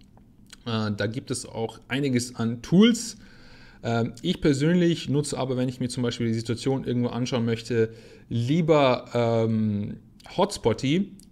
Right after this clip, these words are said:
Das ist aktuell umsonst, äh, wird sich wahrscheinlich demnächst ändern. Darum beeilt euch und meldet euch bei Hotspotty an. Link in der Beschreibung ist wieder ein Affiliate-Link, mit dem ihr mich unterstützen könnt, aber nicht müsst natürlich.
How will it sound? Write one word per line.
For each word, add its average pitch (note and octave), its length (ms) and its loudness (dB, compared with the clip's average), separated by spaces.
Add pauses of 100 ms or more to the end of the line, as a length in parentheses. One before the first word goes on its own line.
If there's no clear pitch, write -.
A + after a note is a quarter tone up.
(480)
Das C3+ 180 0
ist - 160 -6
aktuell F#3 480 2
umsonst, D#3 680 0
äh, C3+ 340 -2 (180)
wird G3 200 4
sich F3 140 -6
wahrscheinlich D#3+ 300 -4
demnächst D3 320 -6
ändern. D3+ 400 -2
Darum B2 560 -4 (640)
beeilt E3+ 340 4
euch A3 380 2
und C#3+ 240 0
meldet D#3+ 180 2
euch D#3 140 -2
bei C#3 80 -6
Hotspotty D3+ 480 -2
an. E3+ 300 -4 (180)
Link C#3 540 0
in C#3+ 80 0
der C#3 80 0
Beschreibung D#3+ 640 2
ist B2+ 280 -6
wieder C#3 240 2
ein B2+ 120 0
Affiliate-Link, D3+ 580 -2
mit A#2 100 -6
dem C3 120 -4
ihr C3 80 -4
mich B2+ 160 -6
unterstützen A#2 540 -6
könnt, A#3 360 2
aber A#2 160 -2
nicht A#2 220 -4
müsst F#3 240 2
natürlich. D#3 500 0